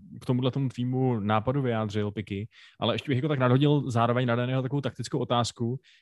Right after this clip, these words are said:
Ono, když se řekne Ralf Hasenhüttl, tak nás asi jako první napadne ten extrémní pressing, že jo, ten, eh, právě rangnickovský, eh, fotbal, který je hodně o tom získání míče nahoře a tak. Na druhou stranu mně přijde, a oprav mě, jestli se třeba mýlim, že, nebo klidně i ty, Piky, samozřejmě,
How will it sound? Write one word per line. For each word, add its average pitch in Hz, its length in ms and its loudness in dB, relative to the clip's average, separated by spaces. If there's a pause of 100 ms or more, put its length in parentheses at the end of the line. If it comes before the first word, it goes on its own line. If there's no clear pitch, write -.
(120)
Ono, 131 220 4
když 143 160 2
se 175 80 -2
řekne 185 360 -2
Ralf 147 220 2
Hasenhüttl, 131 440 0
tak 135 160 -10
nás 143 140 -2
asi 143 160 -4
jako 156 140 -2
první 143 200 -2
napadne 131 720 0
ten 117 180 -2
extrémní 123 440 0
pressing, 117 460 -2
že 113 100 -2
jo, 110 140 0
ten, 107 260 0
eh, 104 160 0 (180)
právě 107 320 2
rangnickovský, 113 680 0
eh, 113 440 0 (480)
fotbal, 107 460 2
který 107 480 -6
je 107 120 -2
hodně 104 220 -2
o 104 40 -6
tom 104 120 -6
získání 101 380 -6
míče 101 220 -6
nahoře 104 280 -4
a 95 40 -6
tak. 107 160 -8 (800)
Na 107 140 0
druhou 143 240 4
stranu 151 540 -2
mně 156 160 -2
přijde, 107 420 0
a 117 240 0
oprav 131 340 -2
mě, 143 80 -2
jestli 135 180 -4
se 135 80 -2
třeba 151 180 -4
mýlim, 107 640 -4
že, 113 480 -2
nebo 117 240 2
klidně 123 220 -2
i 131 40 -2
ty, 117 100 -2
Piky, 107 200 -6
samozřejmě, 95 520 -4